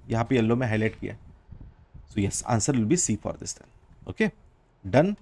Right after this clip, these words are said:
देखो क्वेश्चन आ रहे हैं, जो भी मैं आज बता रहा हूँ ना, सभी पे देखो कहीं ना कहीं क्वेश्चन है प्लस और माइनस,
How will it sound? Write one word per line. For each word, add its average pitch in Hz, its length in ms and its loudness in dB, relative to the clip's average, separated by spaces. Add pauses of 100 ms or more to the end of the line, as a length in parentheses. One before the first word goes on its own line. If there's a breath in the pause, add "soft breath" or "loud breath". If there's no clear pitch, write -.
(160)
देखो 113 200 0
क्वेश्चन 220 340 4
आ 175 80 8
रहे 120 120 6
हैं, 95 80 0
जो 131 140 6
भी 208 140 4
मैं 214 120 6
आज 190 200 6
बता 165 220 6
रहा 175 80 6
हूँ 170 80 2
ना, 180 80 2
सभी 151 300 6
पे 170 140 6
देखो 170 200 4
कहीं 131 180 2
ना 139 80 2
कहीं 139 140 4
क्वेश्चन 117 300 0
है 95 60 -2
प्लस 101 240 -2
और - 80 -8
माइनस, - 380 -16